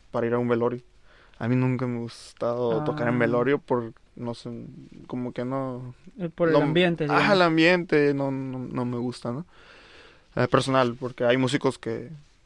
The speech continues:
Speaker 1: mis
Speaker 2: Sí, sí,
Speaker 1: respetos,
Speaker 2: sin
Speaker 1: ¿no?
Speaker 2: ningún
Speaker 1: Para eso.
Speaker 2: problema lo hacen, ¿no?
Speaker 1: Eh, y ya, pues, yo le digo, "Ah, pues, tú, vamos, ni modo, ¿no? Hay que apoyar cuando, cuando se necesita". Y, pues, vamos y todo, tocamos como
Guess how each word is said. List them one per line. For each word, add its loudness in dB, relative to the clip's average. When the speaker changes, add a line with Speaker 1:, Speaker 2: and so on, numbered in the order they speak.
Speaker 1:
mis -4
Speaker 2:
Sí, -2
sí, -2
Speaker 1:
respetos, 6
Speaker 2:
sin -2
Speaker 1:
¿no? 2
Speaker 2:
ningún 0
Speaker 1:
Para 2
eso. 0
Speaker 2:
problema 0
lo -4
hacen, -10
¿no? -10
Speaker 1:
Eh, 2
y 0
ya, 0
pues, -8
yo 0
le 2
digo, 0
"Ah, -6
pues, -12
tú, -8
vamos, -8
ni -12
modo, -8
¿no? -10
Hay -8
que -6
apoyar 2
cuando, -8
cuando -8
se -10
necesita". -2
Y, 0
pues, -4
vamos 2
y -20
todo, 4
tocamos 4
como -4